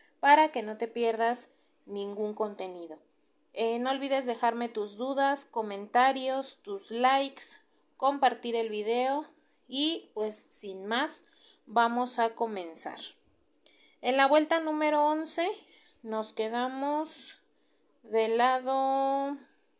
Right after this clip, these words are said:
izquierdo y vamos a empezar entonces de izquierda a derecha con la vuelta número doce. En ella vamos a hacer dos,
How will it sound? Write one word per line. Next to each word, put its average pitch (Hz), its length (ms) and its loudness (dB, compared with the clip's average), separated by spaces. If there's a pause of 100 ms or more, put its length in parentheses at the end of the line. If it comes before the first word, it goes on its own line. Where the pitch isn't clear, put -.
(120)
izquierdo 247 760 0 (1600)
y 285 200 2
vamos 277 360 0
a - 20 -2
empezar 247 400 0
entonces 269 720 0
de 214 100 -2
izquierda 233 640 -2
a 233 60 0
derecha 277 600 0 (100)
con 226 200 -4
la 233 120 0
vuelta 220 440 0
número 202 480 -6
doce. - 420 -8 (760)
En 220 200 -4
ella 247 280 2
vamos 240 360 -4
a 254 80 2
hacer 277 400 -2 (340)
dos, 262 640 0